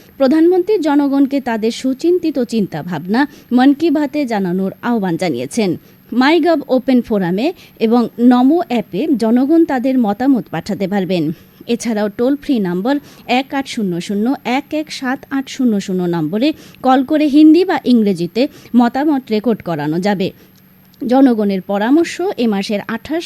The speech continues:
তারিখ পর্যন্ত গ্রহণ করা হবে। এছাড়াও এক নয় দুই দুই নম্বরে মিস কল দিয়ে যে লিংক পাওয়া যাবে, তাতেও এসএমএস করা যাবে।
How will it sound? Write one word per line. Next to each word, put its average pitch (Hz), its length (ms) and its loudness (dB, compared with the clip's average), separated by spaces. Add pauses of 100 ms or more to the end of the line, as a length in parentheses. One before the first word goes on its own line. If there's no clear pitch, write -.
তারিখ 262 300 -4 (360)
পর্যন্ত 254 440 0 (140)
গ্রহণ 262 400 2
করা 156 220 -6
হবে। 170 260 -4 (320)
এছাড়াও 226 420 0 (160)
এক 247 300 -2
নয় 349 300 4
দুই 240 220 2
দুই 240 200 0
নম্বরে 170 460 -2
মিস 277 260 2
কল 190 260 -4
দিয়ে 175 240 -2
যে 233 180 0
লিংক 262 300 4
পাওয়া 156 260 -2
যাবে, 196 260 -2 (360)
তাতেও 262 340 0 (100)
এসএমএস 247 500 0
করা 175 280 -2
যাবে। 165 280 -4